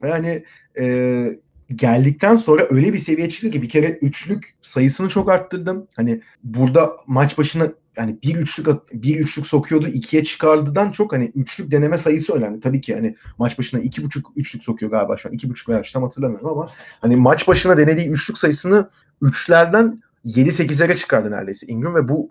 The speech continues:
bile onun hani ne kadar kendine artık güvenerek şut attığını ve saha içinde de ne kadar özgüvenli olduğunu bir kanıtı bence ve hani Zion'un da olmadığı kısımda acayip sayılar,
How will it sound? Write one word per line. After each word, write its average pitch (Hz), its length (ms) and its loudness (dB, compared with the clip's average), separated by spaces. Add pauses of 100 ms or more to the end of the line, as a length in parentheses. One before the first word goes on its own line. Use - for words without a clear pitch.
bile 135 220 2
onun 131 240 2
hani 131 200 2 (100)
ne 131 140 0
kadar 147 260 4
kendine 135 280 0
artık 131 260 -2
güvenerek 139 380 2
şut - 160 -6
attığını 127 380 -4
ve 147 180 2 (200)
saha 135 320 0
içinde 151 300 -2
de 156 100 2
ne 156 80 0
kadar 156 200 4
özgüvenli 143 500 0
olduğunu 143 320 -2
bir 147 80 -6
kanıtı 139 300 -6
bence 135 260 -4
ve 156 100 2
hani 127 280 -4
Zion'un 131 400 0
da 156 40 2
olmadığı 139 680 2
kısımda 143 460 -8 (340)
acayip 147 380 2
sayılar, 104 420 -2